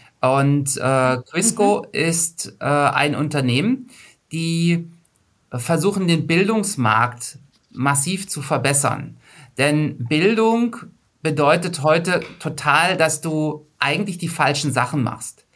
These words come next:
Speaker 1: Lehrerinnen und Lehrer, mm, sind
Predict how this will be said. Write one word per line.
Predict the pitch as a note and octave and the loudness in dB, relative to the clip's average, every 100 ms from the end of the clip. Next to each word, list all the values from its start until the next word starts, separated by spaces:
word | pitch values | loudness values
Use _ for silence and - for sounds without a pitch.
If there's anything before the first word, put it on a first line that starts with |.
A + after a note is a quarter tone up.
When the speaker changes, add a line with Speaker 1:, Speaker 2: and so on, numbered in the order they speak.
| - - - | -20 -18 -4
Speaker 1:
Lehrerinnen | C#3+ F#3+ G3 F3 F#3+ F3+ | 0 2 2 0 0 0
und | D#3 B2+ | -2 0
Lehrer, | C3+ F#3+ F#3 F3+ F3 - _ _ - - | 0 2 4 4 2 -2 _ _ -20 -10
mm, | - D#3+ D#3 D#3 | -4 -2 0 -2
sind | - C#3+ D3 C#3+ | 0 0 0 -2